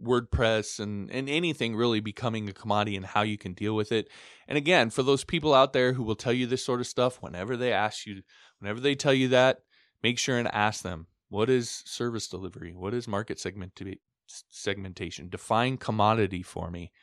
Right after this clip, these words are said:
and do it without having to go to Google and look all this stuff. What are the four critical components of service delivery,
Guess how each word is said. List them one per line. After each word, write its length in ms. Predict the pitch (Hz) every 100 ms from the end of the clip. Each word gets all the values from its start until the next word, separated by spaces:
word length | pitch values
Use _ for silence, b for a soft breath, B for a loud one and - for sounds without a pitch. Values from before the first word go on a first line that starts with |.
| b b -
and 160 | 110
do 180 | 113 127
it 40 |
without 340 | 110 117 107 95
having 260 | 107 98
to 60 | 95
go 160 | 98 92
to 80 |
Google 400 | 90 101 95 95
and 100 | 90
look 160 | 90 -
all 140 | 92
this 160 | 87 87
stuff. 380 | - 95 87 -
What 120 | 95
are 80 | 120
the 100 | 110
four 280 | - 123 113
critical 400 | - 113 - 107
components 560 | 104 - 113 101 90
of 100 | 90
service 380 | - 90 85 -
delivery, 480 | 80 87 85 82